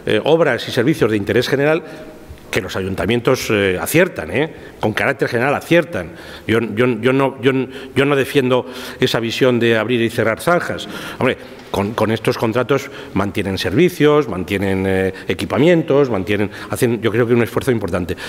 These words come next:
Pero sí ir vinculándolo cada vez más también, ¿por qué no?, a, a políticas de interés general para la comunidad. Le voy a poner un ejemplo.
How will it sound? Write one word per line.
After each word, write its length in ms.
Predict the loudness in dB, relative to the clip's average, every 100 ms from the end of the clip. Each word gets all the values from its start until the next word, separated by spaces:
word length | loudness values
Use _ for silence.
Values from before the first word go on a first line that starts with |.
| -2
Pero 160 | 2 2
sí 140 | 4
ir 240 | 2 4 2
vinculándolo 720 | 2 4 4 4 6 4 2
cada 220 | -2 2
vez 160 | 2 2
más 180 | -2
también, 380 | 0 2 2 0 -6 -16 -8 -2
¿por 160 | 0
qué 100 | 2
no?, 200 | 2 0 -6 -16 -8 -2
a, 240 | -2 -2 -4
a 100 | -2
políticas 460 | -2 -2 0 2
de 60 | 2
interés 300 | 2 2 2
general 300 | 2 2 0
para 160 | -2
la 120 | -4 -4
comunidad. 420 | -4 -4 -4 0
Le 80 | 4
voy 100 | 4
a 80 |
poner 220 | 4 2 2
un 120 | 0
ejemplo. 440 | -2 -6 -8 -12